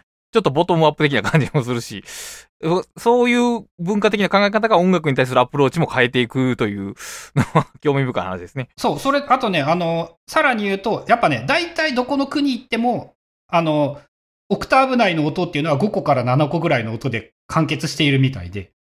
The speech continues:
Speaker 1: やっぱその人間の生物的な
Speaker 2: そう、認知の限界。
Speaker 1: 耳の能力と、その認知の限界、つまりマジックナンバーに収まるようになるわけだ。
Speaker 2: そう、歌う場合でも、
Speaker 1: <laughs>
Speaker 2: やっぱ、あの、五音よりお-、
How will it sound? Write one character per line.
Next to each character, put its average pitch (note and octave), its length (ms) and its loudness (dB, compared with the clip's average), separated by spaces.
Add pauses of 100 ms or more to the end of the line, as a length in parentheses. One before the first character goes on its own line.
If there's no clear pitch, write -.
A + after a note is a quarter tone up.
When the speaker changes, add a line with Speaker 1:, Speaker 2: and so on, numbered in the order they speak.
(360)
Speaker 1:
や F3 80 2
っ - 20 0
ぱ - 60 -12
そ E3+ 80 0
の D#3 60 2
人 D3+ 220 2
間 D#3 300 2
の F#3+ 120 4
生 F3 180 4
物 D#3 220 -4
的 D#3+ 260 -2
な E3 60 -4
Speaker 2:
そ A3 120 2
う、 G3+ 40 6
認 G3 340 6
知 E3+ 160 -2
の D3 100 2
限 D3+ 140 4
界。 D#3+ 60 6
Speaker 1:
耳 D#3 80 4
の D#3+ 180 6
能 E3+ 160 6
力 - 260 0
と、 A3+ 380 6 (200)
そ - 200 2
の D#3+ 60 4 (220)
認 D3 140 2
知 C#3 100 -10
の B2+ 80 -2
限 C3+ 200 0
界、 B2+ 120 0
つ B2 40 -6
ま C3 80 -2
り A2+ 80 -2
マ B2+ 160 2
ジ C3 60 -8
ッ - 20 -12
ク - 100 -4
ナ D3+ 140 6
ン C#3 40 4
バ C3+ 140 4
ー - 0 -
に D3+ 220 2
収 C3+ 100 2
ま B2+ 120 4
る B2 80 -4
よ A#2+ 100 0
う - 20 0
に G2 80 -6
な F#2+ 100 -10
る F#2 60 -10
わ G2+ 60 -14
け - 100 -14
だ。 - 60 -18
Speaker 2:
そ G3 220 0
う、 F3 80 -2
歌 A#3+ 280 2
う B3 80 2
場 A#3+ 260 2
合 F#3+ 160 2
で C#3 140 0
も、 D#3 280 0
Speaker 1:
<laughs> C3 40 -8
Speaker 2:
や F#3+ 100 6
っ - 60 -10
ぱ、 D3 260 2
あ D#3+ 120 2
の、 D3 400 0 (400)
五 C#4+ 220 4
音 F3+ 140 2
よ C#3+ 160 2
り C3 200 0
お-、 B3+ 240 0